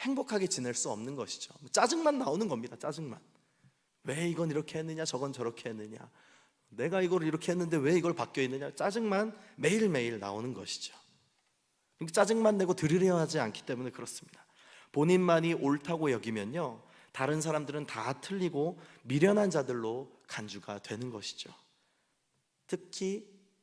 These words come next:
가장 가까운 사람들일수록, 가까운 가족에게. 왜냐면은 내 바운더리에, 내가 통제할 수 있는 거리에 있으니까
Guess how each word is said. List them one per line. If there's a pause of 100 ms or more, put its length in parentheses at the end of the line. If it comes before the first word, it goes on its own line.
(140)
가장
가까운
사람들일수록, (340)
가까운
가족에게. (1160)
왜냐면은
내
바운더리에,
내가
통제할
수
있는
거리에
있으니까